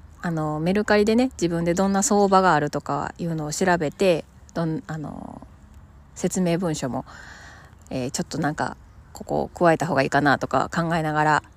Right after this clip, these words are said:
出品できたので、いい勉強になったなと思います。きっとね、これは、あの、なんかスマホゲームだけでは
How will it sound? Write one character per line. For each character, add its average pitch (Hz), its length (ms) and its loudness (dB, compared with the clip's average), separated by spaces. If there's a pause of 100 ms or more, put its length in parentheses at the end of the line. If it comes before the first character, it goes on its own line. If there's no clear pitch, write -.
(120)
出 - 240 -8
品 156 160 -4
で 160 120 0
き - 60 -10
た 143 120 -6
の 127 120 -6
で、 156 200 -2 (1000)
い 190 300 0
い 190 40 -4
勉 196 220 4
強 185 120 4
に 165 80 0
な 135 100 -2
っ - 40 -18
た 131 120 -2
な 143 140 2
と - 220 -8 (260)
思 151 180 -2
い 131 60 -4
ま 143 180 -6
す。 - 160 -14 (300)
き - 80 -6
っ - 20 -8
と - 240 -6 (360)
ね、 165 260 -4
こ 165 100 -4
れ 156 100 0
は、 156 220 0 (500)
あ 151 100 -8
の、 143 540 -8 (880)
な 175 100 -4
ん - 20 -8
か 147 160 -2
ス - 140 -4
マ 165 140 0
ホ 190 160 4
ゲ 180 220 4
ー - 20 0
ム 165 100 -2
だ 170 140 2
け 180 120 -2
で 175 120 6
は 156 200 2